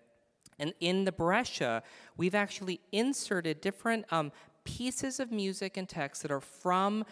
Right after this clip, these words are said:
the second version that most of you probably have never even heard. And in these moments where, you know, you may be seduced by the music 'cause you know it, it will pull you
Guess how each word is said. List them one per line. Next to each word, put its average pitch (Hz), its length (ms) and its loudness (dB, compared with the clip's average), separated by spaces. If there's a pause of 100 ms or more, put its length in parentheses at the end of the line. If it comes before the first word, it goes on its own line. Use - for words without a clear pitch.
(180)
the 151 80 -2
second 196 440 0
version 131 380 -2
that 131 120 -4
most 143 280 -2
of 170 100 -6
you 156 160 -2
probably 147 380 -4
have 139 120 -4
never 156 320 -2
even 190 240 -4
heard. 113 480 -6 (380)
And 165 160 0 (100)
in 233 280 2
these 220 260 -4
moments 180 720 -2 (300)
where, 147 280 4
you 160 140 -2
know, 151 80 4
you 143 180 0
may 165 200 2
be 165 160 -4
seduced 180 420 -4
by 185 100 -2
the 175 100 -4
music 175 380 -2
'cause 147 160 -6
you 135 180 -2
know 165 340 6
it, 175 260 0 (220)
it 170 100 2
will 160 140 2
pull 220 400 2
you 196 200 -4